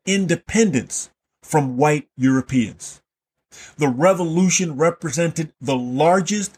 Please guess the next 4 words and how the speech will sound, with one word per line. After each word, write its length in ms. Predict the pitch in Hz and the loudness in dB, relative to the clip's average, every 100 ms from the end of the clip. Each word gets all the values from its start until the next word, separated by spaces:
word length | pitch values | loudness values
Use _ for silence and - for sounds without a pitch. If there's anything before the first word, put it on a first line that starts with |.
| _ | _
slave 640 | - - 170 180 190 185 - 180 | -6 -4 0 0 0 -4 -2 0
uprising 640 | 175 139 127 104 101 - _ _ _ _ - | 0 0 -2 -2 -6 -18 _ _ _ _ -6
since 500 | - 185 175 - - _ | -2 -2 -2 -6 -10 _
Spartacus. 840 | - 214 226 247 151 110 - - | 0 2 2 2 -2 -4 -6 -12